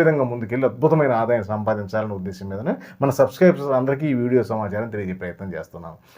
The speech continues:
వీడియో నచ్చితే లైక్ చేయండి, మీ ఫ్రెండ్స్కి ఏ ఒక్కరికైనా ఈ సమాచారం ఉపయోగపడుతుందని మీకు అనిపిస్తే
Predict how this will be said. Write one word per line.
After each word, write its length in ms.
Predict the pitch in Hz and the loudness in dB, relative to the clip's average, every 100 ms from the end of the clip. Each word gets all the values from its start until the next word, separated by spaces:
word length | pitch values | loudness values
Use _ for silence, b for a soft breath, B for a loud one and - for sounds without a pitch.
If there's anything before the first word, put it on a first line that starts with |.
| b 139 | b 6
వీడియో 260 | 180 202 | 8 8
నచ్చితే 260 | 185 185 143 | 8 6 6
లైక్ 140 | 117 - | 4 4
చేయండి, 300 | 117 113 151 190 B | 0 2 0 0 B
మీ 100 | 147 | -2
ఫ్రెండ్స్కి 400 | 135 160 196 185 | 2 4 4 6
ఏ 80 | 170 | 8
ఒక్కరికైనా 380 | 165 170 170 160 147 | 8 6 4 4 4
ఈ 40 | 147 | 4
సమాచారం 400 | 151 156 151 151 131 | 6 6 6 6 4
ఉపయోగపడుతుందని 640 | 143 143 127 127 151 151 | 4 4 2 -2 -2 -2
మీకు 100 | 113 113 | -2 -4
అనిపిస్తే 320 | 104 - | -6 0